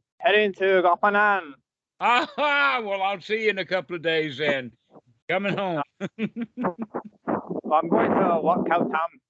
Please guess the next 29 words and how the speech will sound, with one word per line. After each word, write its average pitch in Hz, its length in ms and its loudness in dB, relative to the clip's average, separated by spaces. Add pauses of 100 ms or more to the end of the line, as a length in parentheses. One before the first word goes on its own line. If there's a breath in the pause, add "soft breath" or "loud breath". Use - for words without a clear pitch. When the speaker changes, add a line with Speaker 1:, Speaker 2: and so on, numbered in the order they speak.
(140)
Speaker 1:
again. - 1000 -2
Speaker 2:
Yes, 226 540 4
let's 202 260 2
do 214 280 4
that 196 240 0
together. 170 600 0 (240)
I 156 140 -4
would 170 140 -4
like 175 280 -4
that. 117 260 -6 (640)
Speaker 1:
You 170 100 -2
wanna 175 240 2
come 208 320 0
too? 233 380 0 (160)
<laughs> 190 160 -16
Speaker 2:
Yeah, 185 500 2 (140)
not 196 320 -2
to 175 120 -4
stay, 190 360 0
but 151 240 -8
just 180 280 -8
to 151 80 -16
see. 135 460 -6 (2500)
I'm 143 160 -8
hoping 180 400 -2
that 170 140 2
Tukata - 680 2
is 131 80 -12 (100)
there. 117 300 -2